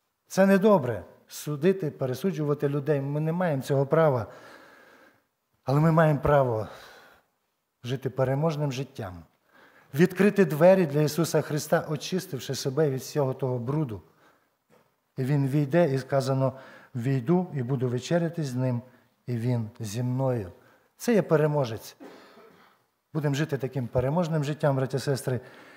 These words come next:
І далі сказано: «І Він навчав у храмі». Ісус Христос навчає нас сьогодні. Він нас сьогодні не силою заставляє це робити, Він просто навчає.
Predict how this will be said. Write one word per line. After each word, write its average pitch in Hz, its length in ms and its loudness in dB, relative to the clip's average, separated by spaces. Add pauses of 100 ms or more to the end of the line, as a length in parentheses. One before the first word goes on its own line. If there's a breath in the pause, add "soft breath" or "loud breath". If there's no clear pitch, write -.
(240 loud breath)
І 135 80 -2
далі 139 240 4
сказано: 131 460 0
«І 143 120 0
Він 143 240 4
навчав 180 480 4 (680 loud breath)
у 139 120 0
храмі». 113 600 0 (960)
Ісус 196 240 -4
Христос 165 420 -2
навчає 135 460 0
нас 110 180 -8
сьогодні. 98 500 -12 (440 soft breath)
Він 226 180 6
нас 202 240 6
сьогодні 180 360 4
не 170 260 6 (300 loud breath)
силою 165 480 4
заставляє 151 540 4
це 147 160 0
робити, 143 380 0
Він 123 100 -6
просто 180 380 -6
навчає. 120 640 -6